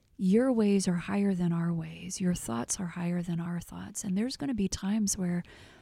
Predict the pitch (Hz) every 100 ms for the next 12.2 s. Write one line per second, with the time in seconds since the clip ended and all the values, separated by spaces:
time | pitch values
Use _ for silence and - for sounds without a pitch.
0 | - 202 180 220 220 - 196 190 - 175
1 | 190 - 190 190 190 180 175 180 190 -
2 | 185 190 175 170 - 170 - 196 214 202
3 | - 190 196 165 175 175 208 - 175 -
4 | - _ _ _ _ 190 185 190 185 180
5 | 175 165 165 175 165 214 233 175 226 -
6 | 214 269 226 170 160 165 - - - _
7 | _ 185 185 196 - - - - - 185
8 | - 226 226 214 - 208 190 190 208 254
9 | 185 175 190 180 175 208 220 208 202 196
10 | 190 190 - 196 185 196 - 214 214 208
11 | 202 208 190 180 - - 214 233 - 196
12 | 175